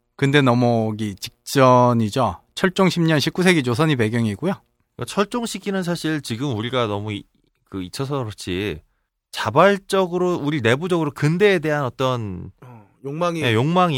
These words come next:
Speaker 2: 그러니까 인내천 사상 나오고 이게 다 사실 인내천 이게 별 딴 게 아니라 그거잖아요. 우리가 인간이 하늘이다, 국민이 국가입니다.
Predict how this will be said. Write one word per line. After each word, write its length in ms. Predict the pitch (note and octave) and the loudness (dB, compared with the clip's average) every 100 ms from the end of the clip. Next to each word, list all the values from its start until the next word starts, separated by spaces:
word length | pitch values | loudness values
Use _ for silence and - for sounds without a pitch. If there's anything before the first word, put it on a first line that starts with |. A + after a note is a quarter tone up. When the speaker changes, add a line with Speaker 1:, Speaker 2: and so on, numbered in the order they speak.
| A#2+ | -2
Speaker 2:
그러니까 320 | G2 A#2 G#2+ E2 _ - | 0 2 2 0 _ -2
인내천 720 | D#3 G3 G#3+ G3+ - F#3 E3+ | 0 2 2 2 0 -2 0
사상 340 | D#3 D#3 D#3 | 0 0 0
나오고 320 | B2+ A2+ C3 | 2 0 0
이게 180 | C3+ A#2+ | -2 -2
다 560 | A#2+ G2 F#2 A2+ F2+ E2 _ _ | -2 0 0 0 -2 -6 _ _
사실 160 | - A#2 | -6 -2
인내천 460 | C3+ F#3 - E3+ | 0 -2 -2 -2
이게 100 | C3 | -2
별 300 | C3+ - D#3 F#3 - | -6 0 0 0 -2
딴 220 | G3+ B3+ | -2 2
게 80 | A#3+ | 0
아니라 180 | G3+ F#3 | 0 -2
그거잖아요. 760 | D#3 D#3+ D#3+ B2 A2 C#3 F2 _ _ | -2 0 0 -2 -2 -6 -8 _ _
우리가 560 | C3 C#3 C#3 A#2+ F#2+ E2+ _ _ _ | -6 0 4 4 2 -4 _ _ _
인간이 420 | B2 D3 F3 F3+ D#3+ | -4 2 4 4 2
하늘이다, 680 | D#3+ E3 B2+ A2+ G#2+ G2 - _ | 0 -2 2 4 4 2 -4 _
국민이 400 | - E3 G#3+ F#3 | 0 2 2 0
국가입니다. 880 | B2 A2+ E3+ D3+ A#2+ F#2+ G2+ F2 | -2 2 2 2 0 0 0 -4